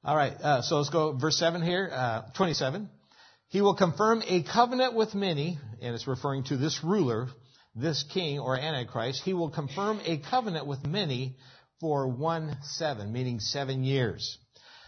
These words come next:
Uh, the he here being the beast. "He will make a covenant with, with many," uh, for one seven or for seven years. Now, Israel will be part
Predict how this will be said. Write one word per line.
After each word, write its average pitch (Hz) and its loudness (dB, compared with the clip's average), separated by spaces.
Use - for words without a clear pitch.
Uh, 113 2
the 123 0
he 156 0
here 131 2
being 123 -4
the 117 -2
beast. 117 -4
"He 165 0
will 160 4
make 214 2
a 175 2
covenant 196 0
with, 170 2
with 147 -2
many," 156 -2
uh, 98 -6
for 123 0
one 131 2
seven 123 0
or 107 -2
for 104 -4
seven 127 -4
years. 101 -2
Now, 135 2
Israel 185 4
will 156 2
be 156 2
part 156 0